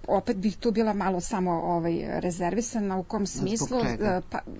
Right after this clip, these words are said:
Speaker 1: vidite ovako, kada je, a, inicijativa nastala dve hiljade dvanaeste, a, godine, dakle,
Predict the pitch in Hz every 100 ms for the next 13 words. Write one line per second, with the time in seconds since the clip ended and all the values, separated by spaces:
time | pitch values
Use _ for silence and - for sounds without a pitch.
0 | 196 233 254 - 220 175 170 175 - -
1 | - 185 190 180 185 180 180 - 180 180
2 | 165 - 196 180 - 202 - 240 262 220
3 | 190 - 226 202 175 196 202 202 175 175
4 | 180 175 180 - 165 156 - - - -
5 | 175 180 254 247 214 202 - 190